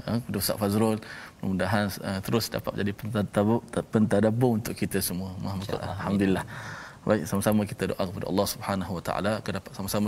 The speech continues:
Speaker 1: kita terus bersama dengan nikmat Al-Quran. Inilah, eh, satu amalan yang hebat, sehingga di hari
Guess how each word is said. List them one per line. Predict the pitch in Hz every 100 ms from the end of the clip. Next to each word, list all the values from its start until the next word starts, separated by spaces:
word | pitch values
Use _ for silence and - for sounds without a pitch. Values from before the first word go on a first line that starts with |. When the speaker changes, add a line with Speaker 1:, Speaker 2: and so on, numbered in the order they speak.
| 98
Speaker 1:
kita | - 92
terus | 113 127 - - - - -
bersama | 113 110 101
dengan | 101 98
nikmat | 101 107 101 95
Al-Quran. | - 98 - 131 180 - - - -
Inilah, | 135 143 104 - -
eh, | 98
satu | - -
amalan | - 104 107 123 104 101
yang | 95 - - - - - -
hebat, | 92 127 160 - -
sehingga | - 110 117 131 -
di | 110
hari | 104